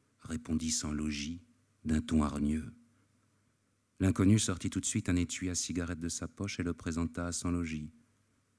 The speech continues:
Notre marque. » Ce qui frappa surtout le rédacteur et le poète, ce ne fut pas tant qu'il y eut précisément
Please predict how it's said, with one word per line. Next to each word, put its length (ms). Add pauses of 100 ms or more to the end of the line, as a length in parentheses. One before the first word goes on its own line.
(120)
Notre 400
marque. » 560 (1080)
Ce 120
qui 140
frappa 260
surtout 280
le 80
rédacteur 500
et 40
le 100
poète, 280
ce 140
ne 80
fut 160
pas 160
tant 240
qu'il 240
y 60
eut 120
précisément 880